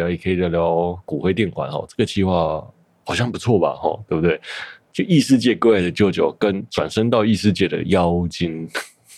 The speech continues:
聊骨灰电玩，哎，不错吧？哈，好了，应该是不太可能啦，哈，这个是两间不同的公司啊，如果有就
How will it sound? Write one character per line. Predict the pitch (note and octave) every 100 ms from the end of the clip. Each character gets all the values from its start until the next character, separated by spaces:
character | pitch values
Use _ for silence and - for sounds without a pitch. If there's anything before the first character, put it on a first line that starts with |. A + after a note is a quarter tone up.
| _ -
聊 | F2 E2+ F#2 G#2 - _ _ _
骨 | F2+
灰 | F#2
电 | G#2+ A2+
玩， | F#2 F2 -
哎， | G2+ -
不 | -
错 | - G#2+
吧？ | E2+ D2+
哈， | E2 D2+
好 | E2+
了， | D#2+ C#2+ - - - - -
应 | D#3
该 | F#3
是 | F3+
不 | D#3+
太 | D#3+
可 | C3 A2+
能 | F#2
啦， | F2+ F2
哈， | F2+ E2+
这 | B2
个 | B2
是 | A2
两 | G2 E2 -
间 | A2 A2+
不 | A#2+
同 | F2+
的 | E2+
公 | - F#2 E2+
司 | - E2+
啊， | E2
如 | G#2+
果 | A2
有 | F2 D2+
就 | - E2+ C#2+